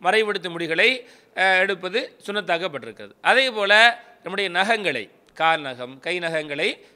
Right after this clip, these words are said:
வெட்டிக்கொள்வதும் சுன்னத்தாக்கப்பட்டிருக்கிறது. அதே போன்று மூன்றாவது, ஆண்கள் மணம் பூசுவது சுன்னத். ஆயிஷா ரலியல்லாஹு அன்ஹா அவங்க சொன்னாங்க, "நபி அவர்கள் இஹ்ராம் அணிவதற்கு முதலும், நியத்து வைப்பதற்கு முதலும்,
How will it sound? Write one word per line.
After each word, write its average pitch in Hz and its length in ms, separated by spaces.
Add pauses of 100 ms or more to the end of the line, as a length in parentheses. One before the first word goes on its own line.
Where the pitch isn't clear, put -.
வெட்டிக்கொள்வதும் 160 680
சுன்னத்தாக்கப்பட்டிருக்கிறது. 135 840 (420)
அதே 240 240
போன்று 214 460 (300)
மூன்றாவது, 220 880 (240)
ஆண்கள் 233 720
மணம் 226 380
பூசுவது 220 460
சுன்னத். 165 380
ஆயிஷா 180 280
ரலியல்லாஹு 156 580
அன்ஹா 135 140
அவங்க 131 260 (120)
சொன்னாங்க, 139 300 (280)
"நபி 185 280
அவர்கள் 170 400
இஹ்ராம் 175 380
அணிவதற்கு 156 480
முதலும், 139 440
நியத்து 160 300
வைப்பதற்கு 151 440
முதலும், 139 360